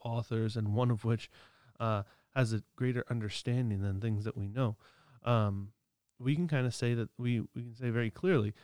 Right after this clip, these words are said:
that there is, uh, this, these multiple senses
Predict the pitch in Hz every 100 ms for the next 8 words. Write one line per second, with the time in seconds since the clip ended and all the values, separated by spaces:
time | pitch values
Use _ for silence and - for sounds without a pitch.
0 | - _ - 117 - 110 - 131 117 107
1 | - - _ _ _ _ _ _ _ _
2 | _ - - 117 104 98 98 _ - 131
3 | 110 - - - _ _ _ _ _ _
4 | - 120 113 - - 139 143 160 165 131
5 | 120 - - 131 123 - 113